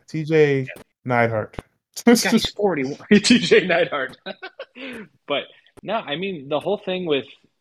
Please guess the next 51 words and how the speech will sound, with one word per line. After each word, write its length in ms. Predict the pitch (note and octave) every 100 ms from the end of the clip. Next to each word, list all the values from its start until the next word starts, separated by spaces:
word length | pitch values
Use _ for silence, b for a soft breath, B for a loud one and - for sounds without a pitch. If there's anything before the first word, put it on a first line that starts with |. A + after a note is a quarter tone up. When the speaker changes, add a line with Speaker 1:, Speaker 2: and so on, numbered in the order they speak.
| A#2
Speaker 2:
Gulak 480 | B2+ D#3+ B2 A2 G#2+
is, 180 | A2+ G#2+
like, 260 | G#2+ G2
he, 520 | - D3 D3+ D3+ A#2+ -
like 140 | C3
you 80 | D#3
said, 200 | D3+ D3
I 140 | A#2 C3
think 260 | E3+ D#3+
they 160 | D3 C#3+
definitely 520 | A#2 A2 - A#2 G#2
see 220 | - A2+
what 200 | G#2 G#2
they 140 | F#2+ E2+
have 180 | F#2 G#2+
in 100 | F2+
him. 260 | E2 E2 D2+ _
So 240 | - A#2+ G#2
they're 240 | G#2 A2
like, 260 | G#2 G2 F#2+ _
like 160 | A#2 G#2+
you 80 | A2
said, 320 | - A2 F2+ -
even 280 | A#2+ B2+ B2+
with 160 | A#2
all 140 | A#2 A2
these 200 | G#2+ G2
releases, 640 | F2+ G2 G#2+ G2 F#2 - - b b b
they 120 | - A2
clearly 460 | - B2 B2 A#2
see 260 | G#2 - A2+
a 60 |
future 360 | G2 - A2 A2+
for 180 | - G#2+
him, 300 | G2+ G2 F#2 -
even 240 | G2+ G2
if 80 | G2+
he's 160 | G#2
not 220 | G#2 G2 G#2
gonna 220 | A2+ G2+
be 120 | G2 F#2+
on 120 | F#2
T 160 | -
V 140 | F#2 F#2
much 280 | F#2+ F2+ -
as, 140 | F2+
like, 220 | F#2 E2+
a 60 | F2
producer, 580 | - A2+ B2 - A#2 A2+
as 140 | G2+
a 120 | F#2